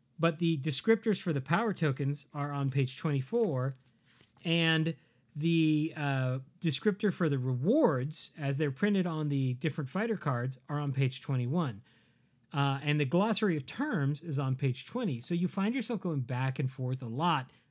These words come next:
until you learn the iconography of the game. And there's no index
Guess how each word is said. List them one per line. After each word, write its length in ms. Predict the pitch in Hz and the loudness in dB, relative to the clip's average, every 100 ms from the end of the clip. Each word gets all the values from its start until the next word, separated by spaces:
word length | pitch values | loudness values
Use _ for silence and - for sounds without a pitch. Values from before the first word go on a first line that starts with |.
| - | -6
until 240 | 131 160 | -2 0
you 140 | 151 | 2
learn 220 | 143 135 127 | 2 2 0
the 100 | 113 | 0
iconography 640 | 120 127 110 110 104 110 | -4 -6 -6 -8 -10 -10
of 100 | 101 | -12
the 80 | 101 | -10
game. 360 | 117 135 113 113 _ _ _ _ | -6 -4 -4 -8 _ _ _ _
And 120 | 139 139 | 0 2
there's 160 | 131 | 4
no 220 | 165 190 | 4 6
index 560 | 175 147 135 135 131 - | 6 4 2 2 -2 -12